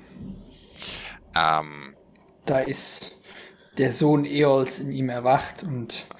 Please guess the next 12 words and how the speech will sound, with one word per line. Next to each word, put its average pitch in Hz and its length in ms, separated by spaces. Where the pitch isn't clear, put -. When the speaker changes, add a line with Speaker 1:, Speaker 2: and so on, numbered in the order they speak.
Speaker 2:
durch 143 200
die 147 100
Schläge 180 600
von 135 340
Grond, 151 720
die 131 300
gegen 143 280
die 120 240
Mauer, 135 560
f-, - 220
gegen 135 240
das - 360